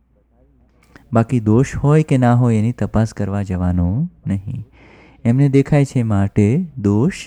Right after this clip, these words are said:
છે જ. મારા કોટની પાછળ લખ્યું હોય કે દાદા ચોર છે, લોક પછી પાછળ બોલે કે ના બોલે? શાથી દાદા ચોર છે એવું બોલે છે?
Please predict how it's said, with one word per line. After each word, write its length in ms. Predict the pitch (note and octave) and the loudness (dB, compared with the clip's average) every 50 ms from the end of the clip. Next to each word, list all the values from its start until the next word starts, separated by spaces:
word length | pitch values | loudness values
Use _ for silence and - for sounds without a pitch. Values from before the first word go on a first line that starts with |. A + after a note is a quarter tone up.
| - _ _ _ _ _ - | -20 _ _ _ _ _ -12
છે 540 | - - F#3 F3+ F3 E3 D3 A2 G2 - | -4 0 2 4 4 4 4 2 0 -2
જ. 80 | - - - - - _ _ - _ _ - - - - - - _ _ - | -6 -12 -16 -20 -20 _ _ -20 _ _ -20 -20 -20 -20 -20 -20 _ _ -8
મારા 440 | G#2 G2+ G2 F#2+ F#2+ G2 A2 A#2 A#2 | -4 -2 0 0 2 2 2 2 0
કોટની 480 | A2 - - G2 G2+ G2 - - A#2 A#2 | 0 -2 -2 -2 -2 -2 -2 -4 -4 -4
પાછળ 380 | - - F#2+ F#2+ - - A2 | -2 -2 -4 -4 -4 -4 -4
લખ્યું 380 | G#2 G2+ G#2 G#2+ - B2+ B2+ B2+ | -4 -2 -2 -2 0 0 0 2
હોય 360 | C3+ C3+ B2+ A2 G2 F#2+ F#2 | 2 2 2 2 2 0 -2
કે 160 | - - G2+ | -4 -4 -6
દાદા 500 | F#2+ F2+ F#2 F#2+ G2+ G#2 A2+ A#2 A2+ G#2+ | -4 -2 -2 0 0 0 0 0 0 0
ચોર 480 | G#2 - - A#2 A#2+ B2+ C3+ B2+ A#2+ G#2+ | -2 0 2 4 6 6 6 6 4 0
છે, 580 | - - - B2 B2+ A#2+ G#2 F#2 - - - _ _ _ _ _ _ _ _ _ _ _ _ _ _ _ _ _ _ _ _ _ _ _ - | -4 -6 -4 -2 0 0 0 -2 -4 -6 -10 _ _ _ _ _ _ _ _ _ _ _ _ _ _ _ _ _ _ _ _ _ _ _ -6
લોક 260 | G#2 G2+ G#2 A2 A2 - | -2 0 0 0 0 -2
પછી 280 | - A2 G#2+ - A#2 | -4 -6 -4 -4 -4
પાછળ 400 | A2 - G#2 G2+ G2+ - B2 A#2 | -4 -2 0 -2 0 -2 -2 -2
બોલે 220 | A#2 B2 C#3 F3+ G3+ | 0 0 0 0 0
કે 120 | - D#3 | 0 0
ના 140 | G#2 F#2 F2+ | -2 0 0
બોલે? 360 | F2 F#2+ F#2 F#2+ G2 G2+ G#2 - _ _ - - | 0 -2 -2 -4 -6 -8 -10 -12 _ _ -10 -4
શાથી 280 | B2+ B2 B2+ - D#3+ | -4 -2 0 0 0
દાદા 300 | D3+ C3+ C3 B2+ C3 C3 | 2 4 4 4 4 2
ચોર 240 | B2+ - C3 B2 B2 | 2 4 4 4 4
છે 120 | A#2+ - C3+ | 4 2 2
એવું 180 | B2 B2 A#2 | 4 4 4
બોલે 220 | A2 A2 G#2+ A2 A2 | 4 4 2 2 0
છે? 220 | - B2 B2 B2 | 0 -2 -4 -4